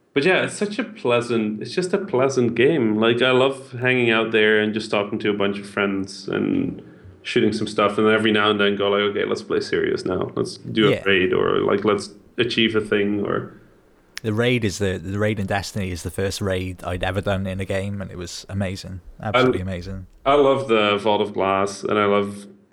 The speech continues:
Speaker 1: uh, the, uh, Oryx raid, uh, King's Fall. Uh, Crota, eh.
Speaker 2: Yeah.
Speaker 1: But, uh, yeah, it's, it's just a very,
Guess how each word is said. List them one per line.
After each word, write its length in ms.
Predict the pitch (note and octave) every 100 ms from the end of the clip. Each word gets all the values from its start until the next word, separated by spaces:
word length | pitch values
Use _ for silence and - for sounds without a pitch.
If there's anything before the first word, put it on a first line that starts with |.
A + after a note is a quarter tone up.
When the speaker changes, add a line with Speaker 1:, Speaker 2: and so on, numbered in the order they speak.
| -
Speaker 1:
uh, 680 | G1+ G1+ G1+ G1+ G1+ G1+ G1+
the, 360 | A1+ G#1+ G1+ G1+
uh, 120 | -
Oryx 400 | - G#2+ G#2 -
raid, 360 | G2 F#2+ - - - _ _ G2+
uh, 200 | E2 A#2
King's 260 | - G#2+ -
Fall. 360 | G#2 E2+ - - - _ _ _ _ _ _ -
Uh, 120 | - -
Crota, 600 | - B2+ C3 B2 A#2+ A#2+ A#2 A#2+ - G#2+
eh. 200 | G#2 G#2 G#2
Speaker 2:
Yeah. 220 | A2 F2 - -
Speaker 1:
But, 400 | - G2+ F#2 - - - _ _ _ G#2
uh, 840 | G#2 F#2+ F2+ - - - - - -
yeah, 360 | A#2+ A2 G2
it's, 520 | G2 A2 G#2+ - -
it's 340 | - C3 C3 -
just 240 | F3 F3
a 80 | F3+
very, 300 | C3 A#2 A2+